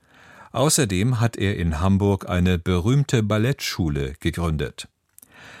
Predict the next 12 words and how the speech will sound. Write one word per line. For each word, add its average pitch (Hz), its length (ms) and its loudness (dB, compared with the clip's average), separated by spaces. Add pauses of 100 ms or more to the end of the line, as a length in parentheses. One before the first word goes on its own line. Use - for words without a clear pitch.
(320)
Jetzt - 340 0
hat 165 160 -2
er 151 200 0
sich 135 260 -2
mit 131 140 0
einem 113 280 4
letzten 101 600 2
Stück - 360 -4
von 107 300 2
seiner 95 360 2
Ballettgruppe 87 1040 -2
verabschiedet. 95 840 -4